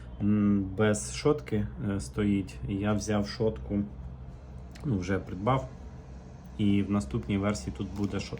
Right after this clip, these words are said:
е, діод шотки. Ось, а поки його немає, то можна ще підключати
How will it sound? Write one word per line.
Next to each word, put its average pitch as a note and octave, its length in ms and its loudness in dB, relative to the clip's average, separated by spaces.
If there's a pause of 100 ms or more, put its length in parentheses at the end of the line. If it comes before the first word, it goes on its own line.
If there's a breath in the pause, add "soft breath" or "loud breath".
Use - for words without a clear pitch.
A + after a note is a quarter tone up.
е, F#2+ 100 0
діод G2+ 280 2
шотки. - 420 -4 (960)
Ось, G2 160 -2
а G2 40 -4
поки A2 280 -2
його G#2 160 4
немає, A2+ 400 2
то - 100 -6
можна G2 340 -2
ще G2+ 300 -4 (1200 loud breath)
підключати G2+ 720 -2